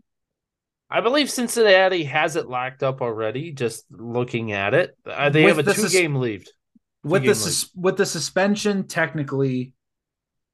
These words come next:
Speaker 2: they have the crown, right? So we'll see what the N F L does with it.
Speaker 1: I think they do regardless, because Cincinnati has twelve wins, Baltimore only has ten.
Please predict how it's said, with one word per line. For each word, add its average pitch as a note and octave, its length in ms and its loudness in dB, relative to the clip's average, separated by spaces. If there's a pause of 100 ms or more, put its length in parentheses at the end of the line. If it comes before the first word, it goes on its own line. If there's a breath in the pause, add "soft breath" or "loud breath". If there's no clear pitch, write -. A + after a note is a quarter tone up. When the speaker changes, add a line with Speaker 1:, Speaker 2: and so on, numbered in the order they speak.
(240)
Speaker 2:
they C3 300 -4
have B2 240 -4
the G#2 80 -10
crown, F#2 380 -8 (360)
right? G2 400 -6
So A#2+ 200 -8
we'll A2+ 140 -8
see G3 340 0
what E3+ 240 2
the D3+ 100 0
N D3 80 2
F C#3 100 -2
L C#3+ 120 2
does A2+ 320 -4
with G#2 180 -8
it. G#2 180 -8
Speaker 1:
I E3 120 0
think D#4 200 0
they B3+ 120 4
do G#3 180 2
regardless, D#3+ 560 2
because C3+ 480 -2
Cincinnati E3+ 600 0
has D3+ 180 -2
twelve D3 360 -2
wins, C3+ 340 -6
Baltimore D3+ 460 -2
only D3 260 -2
has A#2 200 -4
ten. - 360 -8